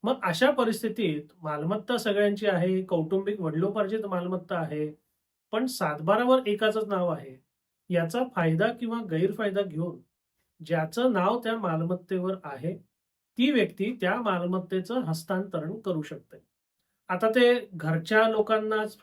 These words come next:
किंवा आपल्या कुटुंबालाच त्याने हस्तांतरण केलं का बाहेर केलं, याने तसा विशेष फरक पडत नाही. याचं कारण असं की त्या मालमत्तेमध्ये ज्या सगळ्या लोकांचा हक्क होता, त्या सगळ्या लोकांच्या हक्कावर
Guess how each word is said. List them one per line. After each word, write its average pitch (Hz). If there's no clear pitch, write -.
किंवा 196
आपल्या 175
कुटुंबालाच 208
त्याने 202
हस्तांतरण 196
केलं 190
का 233
बाहेर 180
केलं, 175
याने 170
तसा 175
विशेष 220
फरक 180
पडत 156
नाही. 127
याचं 175
कारण 214
असं 165
की 220
त्या 170
मालमत्तेमध्ये 208
ज्या 165
सगळ्या 165
लोकांचा 208
हक्क 156
होता, 175
त्या 196
सगळ्या 190
लोकांच्या 208
हक्कावर 185